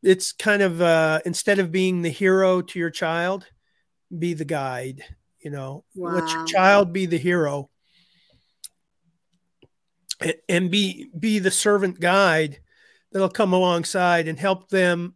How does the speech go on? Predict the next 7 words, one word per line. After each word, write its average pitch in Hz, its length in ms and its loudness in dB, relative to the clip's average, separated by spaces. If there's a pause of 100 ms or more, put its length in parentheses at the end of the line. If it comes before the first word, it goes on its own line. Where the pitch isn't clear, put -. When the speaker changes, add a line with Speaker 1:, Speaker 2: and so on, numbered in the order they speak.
Speaker 1:
discover 175 500 0
their 165 260 0
own 170 640 -2
journey 147 600 -8 (340)
in 156 160 -8
the 143 80 -8
process. - 720 -10